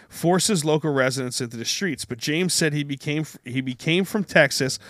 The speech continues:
to San Francisco for the drugs, not the enforcement of anti-campaign laws, and the eight hundred and twenty dollars a month in welfare food stamps.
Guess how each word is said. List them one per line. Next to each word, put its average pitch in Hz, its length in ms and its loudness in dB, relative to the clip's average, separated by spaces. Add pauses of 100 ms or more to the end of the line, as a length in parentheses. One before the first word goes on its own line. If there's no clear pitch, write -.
(180)
to - 100 -4
San 160 240 4
Francisco 151 560 0
for 131 160 -10
the 123 100 -4
drugs, 127 480 2
not 127 180 -2
the 143 100 0
enforcement 131 500 -4
of 123 120 -8
anti-campaign 127 840 -2
laws, 113 340 0 (520)
and 139 180 4
the 127 140 -2
eight 147 120 6
hundred 180 280 4
and 151 100 -2
twenty 156 280 2
dollars 156 440 4
a 139 60 4
month 131 340 0
in 123 140 0
welfare 139 500 2
food 151 320 -2
stamps. 110 480 -4